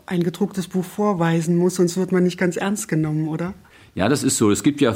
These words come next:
Speaker 2: viele Preise, wo es heißt, man muss mindestens eine Veröffentlichung vorweisen. Das ist natürlich vielleicht dann auch ein Helfer dafür, dass die Menschen,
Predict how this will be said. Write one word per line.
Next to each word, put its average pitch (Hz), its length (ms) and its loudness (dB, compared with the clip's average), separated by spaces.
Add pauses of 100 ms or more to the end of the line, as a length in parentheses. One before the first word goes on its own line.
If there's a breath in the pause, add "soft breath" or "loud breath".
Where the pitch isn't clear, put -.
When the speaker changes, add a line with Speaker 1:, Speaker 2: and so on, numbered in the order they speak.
(200)
Speaker 2:
viele 208 320 4
Preise, 95 440 0
wo 110 160 4
es 113 120 0
heißt, 107 280 0
man 101 120 2
muss 107 160 -2
mindestens 131 420 4
eine 110 240 0
Veröffentlichung 98 640 -2
vorweisen. 90 800 2 (320 loud breath)
Das 110 180 0
ist 147 120 -2
natürlich 139 340 4
vielleicht 123 220 0
dann 120 100 2
auch 104 220 0
ein 117 80 4
Helfer 113 400 2
dafür, 113 240 0
dass 107 240 -2
die 110 180 0
Menschen, 104 460 2